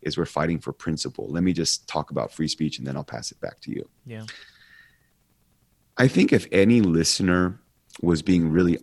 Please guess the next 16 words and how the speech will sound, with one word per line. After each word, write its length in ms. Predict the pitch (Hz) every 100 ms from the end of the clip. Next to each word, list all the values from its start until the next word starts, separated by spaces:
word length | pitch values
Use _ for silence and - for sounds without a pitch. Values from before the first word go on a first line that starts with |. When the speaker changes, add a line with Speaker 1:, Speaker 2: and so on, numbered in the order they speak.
| -
Speaker 1:
honest 400 | 78 80 85 -
with 120 | 90
themselves 500 | 87 87 85 82 82
right 180 | 82 -
now, 340 | 85 92 113 - _ _ _ _ _ _ _ _ _ _ _ _ - _ -
how 220 | - -
comfortable 760 | - - 92 - 101 82 87 -
are 200 | 78 82
you 400 | 82 87 101 127 _ _ _ _ _ _ _ _ _
in 220 | - 95 90
saying 420 | - 98 90 87
what's 260 | 80 -
really 280 | 80 80 80
on 180 | 80 78
your 120 | 73
mind? 360 | 73 71 -